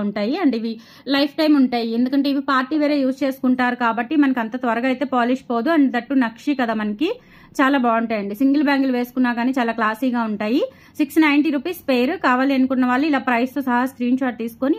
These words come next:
WhatsApp-కి ping చేసేయండి, ఎయిట్ వన్ ఫోర్ త్రీ టూ సిక్స్ ఎయిట్ నైన్ టూ వన్. ఇవి వచ్చేసి only single pair ఉందండి, అది కూడా టూ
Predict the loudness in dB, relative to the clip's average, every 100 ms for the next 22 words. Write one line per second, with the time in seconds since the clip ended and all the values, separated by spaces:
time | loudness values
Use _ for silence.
0 | 0 0 -2 -6 -4 -4 -4 -8 -10 -8
1 | -6 -6 -2 0 0 -2 -6 -8 -6 -8
2 | -6 -6 -2 0 -2 -6 -10 -18 _ _
3 | _ _ _ _ _ _ _ _ _ _
4 | _ _ _ -20 -20 -20 -20 -6 0 0
5 | 0 -4 -2 0 0 2 0 2 2 0
6 | 2 2 2 2 0 -2 0 -2 -2 -2